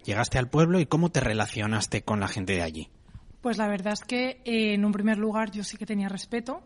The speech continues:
Speaker 2: eh, porque claro, vas a un ambiente nuevo, no conoces a nadie. Pero es que cuando llegas allí, a mí me recibieron muy bien, yo estuve, eh, trabajando en el Ayuntamiento de Andilla y me recibieron con las puertas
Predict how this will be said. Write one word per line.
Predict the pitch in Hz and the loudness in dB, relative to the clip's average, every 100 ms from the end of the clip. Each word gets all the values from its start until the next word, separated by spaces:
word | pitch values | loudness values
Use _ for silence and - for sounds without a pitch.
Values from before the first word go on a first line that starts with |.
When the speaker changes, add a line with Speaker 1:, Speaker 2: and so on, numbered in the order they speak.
| - | -6
Speaker 2:
eh, | 202 196 190 180 | -4 -2 -2 -4
porque | 185 170 170 | -8 -10 -10
claro, | 175 170 170 - | -10 -8 -10 -12
vas | 180 180 | -14 -10
a | |
un | 180 | -8
ambiente | 170 170 165 | -6 -8 -8
nuevo, | 170 190 180 180 | -6 -6 -6 -8
no | 175 | -8
conoces | 180 170 175 185 | -8 -8 -10 -8
a | |
nadie. | 180 180 170 175 - - - - | -6 -6 -8 -14 -20 -20 -20 -6
Pero | 233 | -2
es | 226 - | -2 -4
que | 254 - | -8 -4
cuando | 226 208 | -2 0
llegas | 196 208 240 - | 0 -2 -6 -6
allí, | 240 226 254 | -6 -6 -4
a | 202 | -2
mí | 190 | 0
me | 196 | 0
recibieron | 196 196 202 208 202 | -2 -6 -4 -2 0
muy | 196 | -2
bien, | 190 208 | -2 -4
yo | 185 | -6
estuve, | - 180 190 180 180 185 180 | -8 -8 -6 -6 -6 -6 -6
eh, | 175 | -6
trabajando | 185 - 190 185 | -8 -6 -4 -2
en | |
el | 175 | -4
Ayuntamiento | 175 180 175 180 | -4 -4 -4 -4
de | 180 | -2
Andilla | 180 196 214 262 - - - - | -2 -2 -2 -6 -10 -20 -20 -6
y | 226 | 0
me | 220 190 | 2 2
recibieron | 185 - 180 185 196 190 | -4 -6 -6 -2 -2 -2
con | 196 185 | -2 -4
las | 170 | -6
puertas | - 208 185 180 | -10 -10 -8 -8